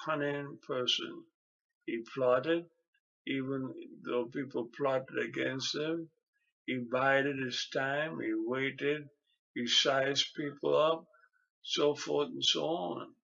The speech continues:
He exhibited fear, and it would be interesting how we explore it. Was there fear of many things that David had? He didn't fear Goliath,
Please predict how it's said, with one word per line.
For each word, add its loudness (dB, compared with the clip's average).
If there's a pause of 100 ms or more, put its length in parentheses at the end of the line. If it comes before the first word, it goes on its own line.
(560)
He 0
exhibited 2
fear, 0 (800)
and -2
it 0
would -4
be 2
interesting 2 (440)
how 4
we -2
explore 0
it. -8 (640)
Was -6
there 0
fear 8
of 4 (840)
many -2
things -2
that -2
David -2
had? 2
He -4
didn't -2
fear -2
Goliath, 0